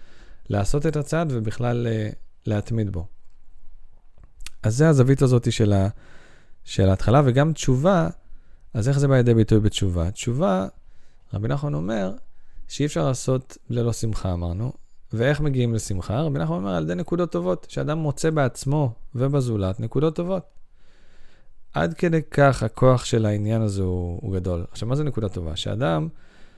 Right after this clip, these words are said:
מוצא בעצמו ובזולת נקודה טובה. זאת אומרת, הוא אומר, "האדם הזה, אני רואה בו הרבה נקודות לא טובות", כי זה, המוח שלנו לוקח אותנו בדרך כלל להסתכל על החסרונות גם שלנו וגם של הזולת. "אני רואה הרבה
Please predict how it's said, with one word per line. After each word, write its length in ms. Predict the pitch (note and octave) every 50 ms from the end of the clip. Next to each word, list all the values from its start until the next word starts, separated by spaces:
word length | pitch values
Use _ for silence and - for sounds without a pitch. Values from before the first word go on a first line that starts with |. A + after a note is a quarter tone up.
| - - - - -
מוצא 360 | G2+ G2+ - - - E3 D#3+
בעצמו 420 | D3 B2+ A2 G#2+ - - D#3+ D3+
ובזולת 580 | D3+ C#3+ C3 A#2 A2+ A2+ B2 D3+ G3+ G3+ F3+ -
נקודה 360 | D3 C3+ B2+ - D3+ D#3 D#3+
טובה. 360 | D#3 - D#3 D3+ D3 D3 C#3
זאת 100 | C3 -
אומרת, 220 | - C3+ C3+ C3 -
הוא 80 | C#3+
אומר, 320 | D3 D#3+ F3+ F3 E3+ E3 - - - - - - - - - - - - - - -
"האדם 380 | A2+ A#2 B2 C#3 D#3+ E3 D#3+
הזה, 400 | D3+ C#3 C3 B2 A#2 A2 A2 A2+ A#2 - - - - - - - - - - - - - - - - - - - -
אני 140 | A#2+ A#2+ A#2
רואה 260 | A#2 B2+ C#3 C#3+ C#3
בו 180 | C#3 C3+ B2+
הרבה 240 | B2 A#2+ A#2+ B2 C3
נקודות 440 | C3 B2+ - - A#2+ B2 B2 A#2+ -
לא 100 | A#2 A2+
טובות", 460 | - - G#2 F#2+ F#2+ F2+ F#2 F#2+ -
כי 240 | - - - G2 F#2+
זה, 440 | F#2+ G#2+ A2+ A#2 A2+ A2+ A2 G#2+ G#2 G2+
המוח 240 | G2+ G#2+ A#2 A#2
שלנו 240 | - - A#2 A2 G#2+
לוקח 280 | G2+ G2 - G#2+ G2+ -
אותנו 240 | - - G#2+ G#2 G2
בדרך 240 | F#2 A2 A2 G#2+
כלל 80 | - A#2
להסתכל 280 | G#2 - - G2+ - G#2+
על 80 | G#2
החסרונות 460 | G#2+ - G#2 - - G#2+ G#2+ A2 G#2
גם 160 | G#2+ A2 A2 G#2
שלנו 340 | - G#2 G#2 G#2+ G#2+ G#2 G2
וגם 180 | F#2+ G2+ G2+
של 140 | G2+ G2+ G2+
הזולת. 400 | F#2+ F#2 G2 G2+ G2 F#2 F#2+ -
"אני 120 | A2+ A#2+ B2
רואה 260 | B2 C#3+ D3+ D3+ D3
הרבה 220 | C3+ B2 A#2+ B2+